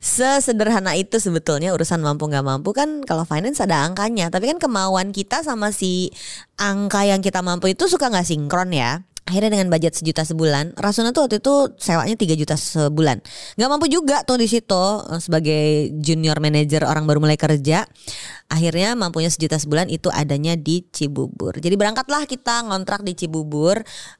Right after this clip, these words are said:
Eh, gue ingat itu dulu ngontrak di sebuah rumah kecil yang buka pintu langsung kulkas ya. <laughs> Saking kecilnya rumahnya. Em, dan itu gue ingat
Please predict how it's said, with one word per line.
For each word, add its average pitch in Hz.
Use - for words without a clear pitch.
Eh, 131
gue 156
ingat 165
itu 165
dulu 165
ngontrak 151
di 151
sebuah 143
rumah 147
kecil 170
yang 151
buka 143
pintu 143
langsung 151
kulkas 151
ya. 147
<laughs> 240
Saking 269
kecilnya 220
rumahnya. 196
Em, 165
dan 156
itu 170
gue 196
ingat 175